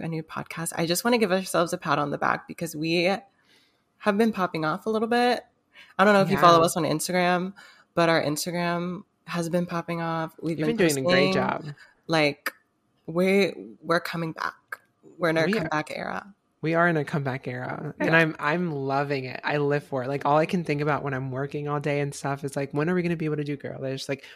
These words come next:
Speaker 2: what are we gonna talk about this week? What's the post gonna look like? How, like, how, it just is really cool.
Speaker 1: Yeah.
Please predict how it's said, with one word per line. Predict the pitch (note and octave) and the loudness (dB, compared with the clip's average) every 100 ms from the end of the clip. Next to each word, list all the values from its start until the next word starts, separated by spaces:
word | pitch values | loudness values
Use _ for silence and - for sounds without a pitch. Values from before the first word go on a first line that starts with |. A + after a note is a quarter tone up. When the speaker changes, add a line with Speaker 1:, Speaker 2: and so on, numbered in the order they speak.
| - | -10
Speaker 2:
what | C#3+ C#3+ | -2 0
are | |
we | E3 | 2
gonna | E3+ | 0
talk | E3 D3+ C#3 | -2 -4 -6
about | D3 | -6
this | D3+ C#3+ | -6 -4
week? | C#3+ C#3 C3+ - - | -4 -4 -6 -16 -16
What's | - D3 - | -6 -4 0
the | G3 | 0
post | - D#3+ D#3 - | 2 -2 -2 -4
gonna | D#3 | -2
look | D3 D3 D3+ | -2 -4 -6
like? | D3 C#3+ C#3 - | -4 -4 -6 -10
How, | - - D3+ D#3 | -10 -4 -2 0
like, | D3 C#3 _ | -2 -4 _
how, | - C#3+ C#3+ C#3 _ | -10 -4 -4 -6 _
it | D3 | -6
just | D#3+ D#3 | -4 -4
is | C#3+ C#3 | -4 -4
really | C3 B2 | -4 -6
cool. | - - _ _ _ _ _ _ _ _ - | -12 -14 _ _ _ _ _ _ _ _ -10
Speaker 1:
Yeah. | E3 D3 | -6 -6